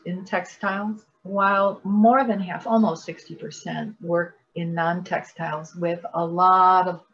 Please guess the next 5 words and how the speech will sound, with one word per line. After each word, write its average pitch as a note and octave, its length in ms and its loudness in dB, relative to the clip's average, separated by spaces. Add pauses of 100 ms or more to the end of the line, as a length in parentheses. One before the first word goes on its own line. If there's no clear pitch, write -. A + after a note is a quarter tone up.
(160)
them E3 440 -4
in E3 380 -8 (360)
as D#3+ 320 -10
laborers. E3+ 760 -6 (640)
Uh, E3+ 360 2